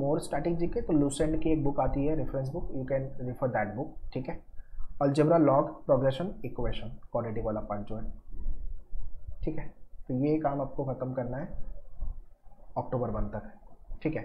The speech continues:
तो major पढ़ाई हमारी October one तक हो जा रही है। In addition to this, per month two mock test we have to write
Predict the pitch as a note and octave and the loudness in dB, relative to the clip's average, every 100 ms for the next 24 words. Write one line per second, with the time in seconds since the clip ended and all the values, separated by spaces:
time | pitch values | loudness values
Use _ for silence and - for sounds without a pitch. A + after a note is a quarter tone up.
0 | - - D#3+ D#3+ E3 E3+ G3+ F3+ E3 F3+ | -8 -2 2 4 6 4 4 4 4 4
1 | F#3 E3+ F3+ - C3+ - D3+ D3+ C#3+ C#3 | 4 4 2 0 -4 0 2 4 2 0
2 | C#3+ C#3 A#2 A#2+ A#2 B2 F3+ - - - | 0 0 -2 0 0 0 -2 -4 -10 -10
3 | - - - - F#3 F3 F3 F3 F#3 F#3 | -10 -10 -10 -2 4 6 8 6 4 2
4 | E3 G3 - - - - D#3 D#3+ E3+ F3 | 4 2 0 -6 -12 2 8 8 6 4
5 | D#3+ G3+ - - D#3 D3+ C#3 C3+ - D3 | 2 2 -6 0 2 4 2 2 0 0
6 | C3+ C3 A#2+ B2+ A2 G#2 - | 0 2 2 0 -2 -4 -8